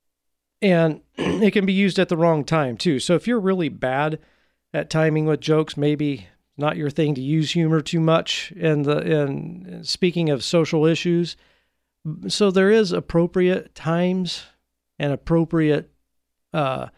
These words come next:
ways of using humor and social justice. And one rule is consider who you're talking to. I have a couple people in my life that I just very rarely joke with them. I joke a lot, by the way. I have A D H D.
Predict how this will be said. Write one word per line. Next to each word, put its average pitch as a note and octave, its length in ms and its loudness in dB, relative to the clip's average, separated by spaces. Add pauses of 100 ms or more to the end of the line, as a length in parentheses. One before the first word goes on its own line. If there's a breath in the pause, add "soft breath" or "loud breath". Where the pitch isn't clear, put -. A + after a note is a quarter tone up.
(380)
ways E3 840 2
of D3+ 180 -2
using E3 580 -2
humor F3 640 -2 (140)
and D#3+ 100 -4
social F#3 320 0
justice. E3+ 560 -2
And D#3+ 200 -2
one F3+ 280 4
rule F3+ 420 4 (360 soft breath)
is D#3 180 2
consider E3+ 640 2
who D#3+ 280 0
you're D#3+ 220 2
talking D3+ 480 -2
to. E3+ 340 -2 (640)
I C4+ 180 2
have B3 260 4
a F3 120 0 (200)
couple E3 320 2
people D#3 320 0
in C#3+ 60 0
my C#3+ 120 2
life C3+ 360 2
that C#3 180 -2
I D#3 120 0
just C3 360 -6
very B2+ 400 0
rarely A#2 400 -6
joke A#2+ 400 -8
with G#2+ 160 -10
them. A2+ 180 -8
I F3+ 80 2
joke D#3+ 260 0
a B2 60 -4
lot, B2 320 -4
by A#2+ 160 -10
the A2+ 80 -12
way. A#2+ 140 -10
I B2 40 -10
have A#2 120 -10
A E3 120 0
D D3 140 -2
H A#2 220 -6
D. D#3+ 240 -2